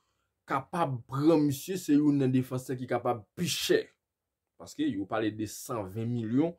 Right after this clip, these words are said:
dewo Lòt koze ki genyen nan foutbòl la se fimino, fimino ki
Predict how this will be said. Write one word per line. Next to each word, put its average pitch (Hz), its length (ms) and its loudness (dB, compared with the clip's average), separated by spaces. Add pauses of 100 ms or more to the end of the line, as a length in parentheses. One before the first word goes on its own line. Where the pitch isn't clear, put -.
(320)
dewo 123 480 4 (680)
Lòt 135 340 4
koze 170 320 6
ki 139 120 -4
genyen 135 340 4
nan 117 80 -4
foutbòl 113 340 0
la 127 160 2
se 120 160 -10
fimino, 151 540 4 (100)
fimino 139 540 4 (680)
ki 147 180 -8